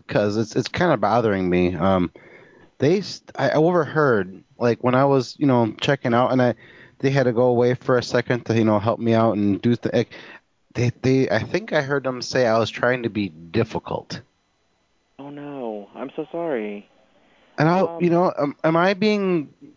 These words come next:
Speaker 1: like, I don't, I'm, t-, you know, accused of being,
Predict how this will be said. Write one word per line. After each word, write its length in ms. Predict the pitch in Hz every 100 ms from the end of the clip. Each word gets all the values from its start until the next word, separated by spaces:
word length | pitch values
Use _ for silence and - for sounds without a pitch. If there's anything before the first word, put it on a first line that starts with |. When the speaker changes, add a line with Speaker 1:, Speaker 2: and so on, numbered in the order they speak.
| _ _ _ _ _ -
Speaker 1:
like, 140 | 131
I 80 | 143
don't, 340 | 170 180 170 - _ _ _ -
I'm, 120 | 151
t-, 160 | - - -
you 60 | 143
know, 380 | 127 127 - - _ _ _
accused 800 | 120 - - 165 135 113 101 90 -
of 100 | - -
being, 340 | 147 151 135